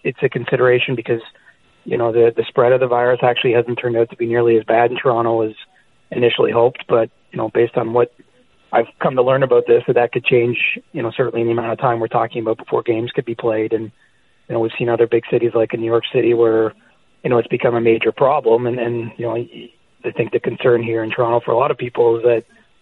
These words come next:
we could see something similar. But, um, you know, when you have a powerful organization, uh, like the one that runs the Leafs, we, there's lots of, uh, nice hotels right beside the arena, and there's, there's certainly other areas to skate around the city, you know, many of them, uh, for the other teams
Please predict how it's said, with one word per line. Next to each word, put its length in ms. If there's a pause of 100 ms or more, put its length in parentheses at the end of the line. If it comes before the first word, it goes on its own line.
(120)
we 120
could 140
see 180
something 340
similar. 360
But, 220 (220)
um, 520
you 100
know, 60
when 100
you 80
have 140
a 160 (340)
powerful 340
organization, 840
uh, 240
like 200
the 80
one 120
that 100
runs 220
the 60
Leafs, 300 (640)
we, 400
there's 160
lots 220
of, 100 (200)
uh, 120
nice 220
hotels 440
right 160
beside 340
the 80
arena, 360
and 120
there's, 120 (100)
there's 160
certainly 260
other 340 (540)
areas 300
to 120
skate 380
around 280
the 140
city, 380
you 100
know, 60
many 280
of 60
them, 280
uh, 340
for 100
the 80
other 160
teams 460